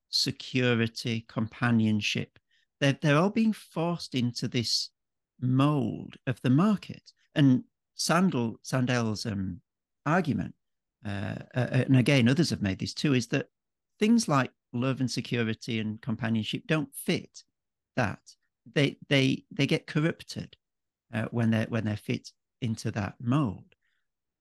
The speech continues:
Um, but the, the Bible resolutely and stubbornly doesn't let us fit anything apart from <laughs> you know, the buying and selling of goods into that mold. And it starts off with the way that we relate to God.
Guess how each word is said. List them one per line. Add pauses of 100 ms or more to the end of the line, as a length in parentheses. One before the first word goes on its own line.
(140)
Um, (540)
but
the, (200)
the
Bible
resolutely (500)
and
stubbornly (420)
doesn't
let
us
fit (1160)
anything
apart
from
<laughs>
you
know,
the
buying
and
selling
of
goods (480)
into
that
mold. (320)
And
it
starts
off
with
the
way
that
we
relate
to
God.